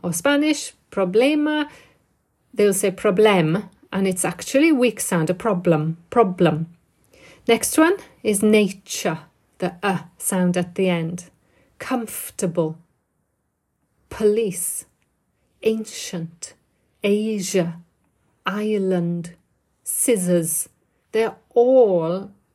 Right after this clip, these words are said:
uh, two-syllable sounds with a weak sound. So go and have a look at that blog and, and see how you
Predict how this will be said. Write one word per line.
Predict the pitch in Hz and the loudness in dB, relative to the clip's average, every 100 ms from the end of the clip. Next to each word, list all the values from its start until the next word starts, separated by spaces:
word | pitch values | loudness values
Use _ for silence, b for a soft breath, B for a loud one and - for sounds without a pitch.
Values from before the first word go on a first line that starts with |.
| _ - | _ -8
uh, | 185 175 170 170 170 _ _ _ _ _ _ _ _ - | -4 -4 -6 -12 -20 _ _ _ _ _ _ _ _ -6
two-syllable | - 330 - 320 320 320 | -2 -2 -2 -4 -2 -4
sounds | - 294 320 339 - - b b b - | -4 -6 -4 -6 -8 -12 b b b -2
with | 208 208 185 - | 2 2 0 -6
a | 196 | -2
weak | 202 185 - | -2 -4 -6
sound. | - 196 175 165 170 175 - _ _ _ _ _ _ _ | -8 -4 -4 -6 -10 -12 -18 _ _ _ _ _ _ _
So | - 233 | -2 0
go | 269 285 | 4 2
and | 320 | 2
have | 320 302 | -2 -4
a | 277 | -4
look | 254 247 | -4 -6
at | 226 | -8
that | 214 - - | -8 -8 -4
blog | 185 170 170 | -2 -2 -4
and, | 190 185 | -6 -8
and | 190 185 | -6 -8
see | - - 233 202 | -6 -4 -2 -2
how | 180 202 220 226 220 196 | -4 -6 -4 0 0 -2
you | 190 196 220 | -4 -2 0